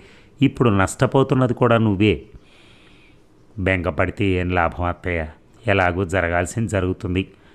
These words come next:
అన్నిటికీ ఆ దేవుడే ఉన్నాడు, వాడి మీద భారం వేశాను అంతే. పదండి,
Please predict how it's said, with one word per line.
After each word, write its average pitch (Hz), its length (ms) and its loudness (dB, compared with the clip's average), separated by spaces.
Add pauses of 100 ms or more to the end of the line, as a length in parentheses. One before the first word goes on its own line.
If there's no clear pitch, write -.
(200)
అన్నిటికీ 95 460 0
ఆ 90 80 2
దేవుడే 92 460 0
ఉన్నాడు, 87 380 0 (280)
వాడి 85 260 -2
మీద 85 180 -2
భారం 92 520 -2
వేశాను 87 440 -2 (180)
అంతే. 87 360 -2 (560)
పదండి, 98 400 -2